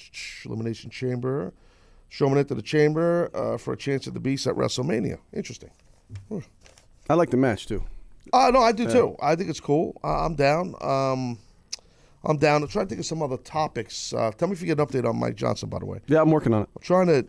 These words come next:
Speaker 1: think of, uh, another topic I wanna discuss. Uh, oh. So, the announce booth. I don't think I got a chance last week at any point to talk about Coachman on the desk, right? Did I, did, I don't remember if we talked about that.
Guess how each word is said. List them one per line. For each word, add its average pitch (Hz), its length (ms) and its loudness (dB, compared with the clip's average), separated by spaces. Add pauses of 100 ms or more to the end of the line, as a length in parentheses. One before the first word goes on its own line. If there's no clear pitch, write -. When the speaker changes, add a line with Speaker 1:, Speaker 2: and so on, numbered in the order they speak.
(140)
Speaker 1:
think 147 260 -2
of, 123 220 0
uh, 120 560 2
another 117 240 -4
topic 117 360 -6
I 110 40 -10
wanna 113 240 -6
discuss. - 840 -12
Uh, 104 520 -4 (1120)
oh. 156 180 2 (1400)
So, 214 260 6 (760)
the 202 140 6
announce 196 280 4
booth. - 380 -10
I 196 60 0
don't 247 120 4
think - 240 -8
I 180 220 0 (180)
got 175 160 0
a 143 40 -8
chance 165 400 -2
last 139 300 -4
week 135 220 -6
at 127 80 -2
any 117 160 -6
point 120 320 -4
to - 80 -10
talk 131 300 2
about 110 460 2
Coachman 131 640 -2
on 110 120 -4
the 101 80 -4
desk, - 360 -6
right? 147 180 0
Did 151 180 -6
I, 175 180 -4
did, 196 240 -10
I - 60 -8
don't 190 80 -6
remember 202 180 -4
if 151 120 -12
we 127 80 -4
talked 123 240 -4
about 82 200 -12
that. - 160 -18